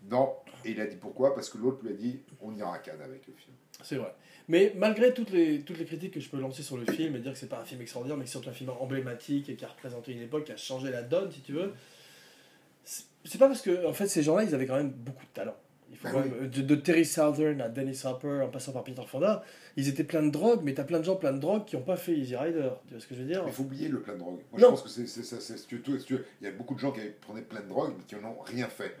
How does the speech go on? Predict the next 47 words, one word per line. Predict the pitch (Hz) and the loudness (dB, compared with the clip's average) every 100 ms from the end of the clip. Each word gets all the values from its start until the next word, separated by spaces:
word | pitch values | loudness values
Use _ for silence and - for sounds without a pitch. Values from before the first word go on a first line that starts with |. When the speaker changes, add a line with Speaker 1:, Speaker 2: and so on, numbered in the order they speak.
| - | -2
Speaker 1:
Eux, | 113 156 156 | 0 0 -2
Speaker 2:
Voilà. | 160 165 123 | 0 2 2
Speaker 1:
ils | 98 | -2
ont, | |
voilà, | 113 104 - | 0 0 0
le, | 120 139 | -2 0
leur | 120 - | 0 -2
point | 127 | -4
commun, | 127 123 131 | -2 0 0
c'est | - - | -2 -4
pas | |
de | 104 | -6
prendre | - 104 | -8 -10
des | 98 | -4
drogues, | 113 151 | -2 -2
c'est | - | -4
d'avoir | 101 143 | 2 2
Speaker 2:
Non. | 135 | 4
Speaker 1:
fait | 135 | 0
effectivement | - 101 131 | -2 -6 -6
quelque | - | 4
chose | 135 | 8
Speaker 2:
Ce | |
qui | 202 | 10
nous | 226 | 10
Speaker 1:
d'exceptionnel. | 214 180 175 214 240 | 12 12 12 10 10
Speaker 2:
amène | - | 6
à | 160 202 | 4 4
Jack | 135 151 143 | 4 -2 -2
Nicholson, | 131 127 - 151 | -6 -6 -6 -8
à | 143 | -8
toi. | 110 92 - | -8 -12 -10
Speaker 1:
À | - 85 | -10 -8
Jack | 87 - | -10 -16
Nicholson. | 87 127 139 - | -16 -12 -12 -10
Donc | 95 | -4
Jack | - | 0
Speaker 2:
Spécial. | 165 135 127 | 2 2 2
Speaker 1:
Nicholson, | 107 131 127 101 | 2 6 6 6
Speaker 2:
Ouais. | - - - - _ _ | 0 -14 -20 -20 _ _
Speaker 1:
comme | 120 107 | -6 -6
tu | - | -6
l'as | 110 | -8
dit | 107 | -8
tout | 101 95 | -12 -6
à | 113 | -2
l'heure, | 113 113 104 - | 0 0 0 -2